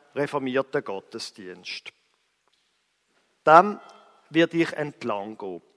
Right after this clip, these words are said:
Wir haben gerade ein Lied gesungen, Ich stehe vor dem Kreuz. Das ist eine gute, gute Einleitung zu dieser Predigt. Da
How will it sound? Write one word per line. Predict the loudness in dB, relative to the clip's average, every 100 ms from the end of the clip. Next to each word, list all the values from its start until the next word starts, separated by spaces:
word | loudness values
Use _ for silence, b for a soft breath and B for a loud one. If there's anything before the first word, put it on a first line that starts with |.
| _ _ 0
Wir | 6
haben | 6 8
gerade | 8 8 0 -20 -16
ein | -2 -2
Lied | 4 4 4
gesungen, | -2 -2 0 0 -2 -4 -12 -10
Ich | -2 0
stehe | 0 4 6 6 4 B B B B B _
vor | 0 2 2
dem | -2
Kreuz. | -6 -8 -8 -10 -16 -18 -18 _ _ _ _
Das | -2 0
ist | 0 0 -4 -8
eine | -10
gute, | -6 0 2 0 -2 0 0 b b b b b _ _ _ -18 -6
gute | 6 6 6 -4
Einleitung | -2 4 6 6 4 -2 -10 -10 -18 -20
zu | -10 -6
dieser | -2 0 0 -2
Predigt. | -4 -10 -8 -6 -6 -6 -12 -14 -20 -10 0
Da | 4 4 2 -2